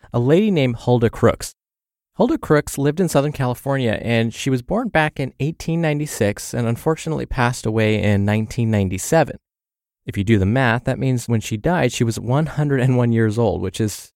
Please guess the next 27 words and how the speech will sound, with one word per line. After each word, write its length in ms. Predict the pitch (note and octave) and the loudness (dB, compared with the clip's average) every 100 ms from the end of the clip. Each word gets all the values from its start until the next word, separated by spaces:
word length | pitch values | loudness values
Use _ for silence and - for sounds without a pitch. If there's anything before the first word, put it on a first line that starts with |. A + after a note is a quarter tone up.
| - | -4
pretty 220 | - C3 | 0 2
amazing. 460 | A#2 G#2+ F#2 F2 G2 _ _ _ _ _ - | 4 4 2 -2 -8 _ _ _ _ _ -4
What's 180 | B2+ | 2
even 180 | D#3+ D3 | 2 4
more 220 | D#3 A3 | 4 4
amazing 520 | G3 A#2+ A2 G#2 G#2 A2 _ _ - | 6 4 4 4 0 -2 _ _ -8
is 80 | C3 | 0
that 160 | C#3 - | 0 0
she 200 | - F#3+ | -2 0
really 280 | F#3+ D4 | 0 -2
didn't 240 | C4 A3 - | -2 -2 -2
become 400 | D3+ - D3 C#3 | -6 -2 -2 -2
super 400 | - D#3+ - C3+ | -2 -2 0 0
active 480 | G#2+ A#2+ - D#3+ D#3 | 0 -2 -2 -2 -2
until 320 | - A#2 B2 A2 | -6 -2 -2 0
later 300 | A2+ B2 A#2 | 2 4 4
in 120 | G#2 | 4
life. 320 | G#2 F#2+ - _ _ _ _ _ _ - | 2 0 -4 _ _ _ _ _ _ -6
She 120 | D3+ | -4
started 400 | - A#3+ F4 F3+ | 2 2 2 0
getting 240 | D#3 D3+ | 0 2
into 200 | C3+ B2 | 2 2
hiking 560 | G#2 A#2 A#2 C3 B2 A#2 | 2 2 2 2 0 0
in 460 | A2 G#2+ G#2 G2+ | 0 2 4 2
her 160 | F#2 G#2+ | 2 0
late 260 | G#2+ A#2+ - | 2 0 2
fifties, 580 | C#3+ C#3 A#2 F#2+ G2+ | 0 2 0 -2 -2